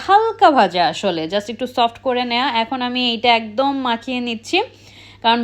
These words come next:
মরিচ ভর্তা আমাদের খুব ভালো লাগে, সেটা ভাত দিয়ে হোক, খিচুড়ি দিয়ে হোক। আজমি specially খুবই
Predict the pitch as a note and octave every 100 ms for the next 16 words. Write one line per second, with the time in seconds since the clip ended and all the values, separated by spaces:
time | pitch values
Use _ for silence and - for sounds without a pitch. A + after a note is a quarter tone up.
0 | A#3+ D4 F4+ D#4+ E4 D#4 - C#4+ C4+ C4+
1 | C4 C4+ - E4 C4 C4+ C4 B3+ A#3+ B3+
2 | C4 B3 A#3+ A3+ G3+ B3 B3 B3 A#3+ A#3
3 | - A#3+ C4 B3 A3 A#3 A3 A#3 A#3 A#3
4 | - - - - B3+ D4+ D4 E4+ - -
5 | C#4 C4+ C#4+ C#4+ C#4+ C4+